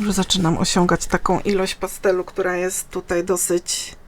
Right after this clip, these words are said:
gruba. Nie będę rozpracowywać tych narożników, zostawię je tak troszeczkę niedokończone.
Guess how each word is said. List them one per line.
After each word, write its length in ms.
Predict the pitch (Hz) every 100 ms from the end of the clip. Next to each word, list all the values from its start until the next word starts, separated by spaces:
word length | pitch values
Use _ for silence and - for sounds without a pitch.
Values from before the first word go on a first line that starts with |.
| 190
gruba. 580 | 190 180 170 165 220 247 - -
Nie 180 | 202
będę 760 | 196 226 233 214 202 202 196 214 - - - - -
rozpracowywać 1040 | 196 - - 190 - 190 214 185 175 -
tych 280 | - 185 -
narożników, 800 | 190 185 220 208 180 151 185 196
zostawię 460 | 185 - 196 196 180
je 100 | 175
tak 280 | 180 175
troszeczkę 680 | - 196 - 180 - 180 170
niedokończone. 920 | 180 175 170 196 185 - 156 165 220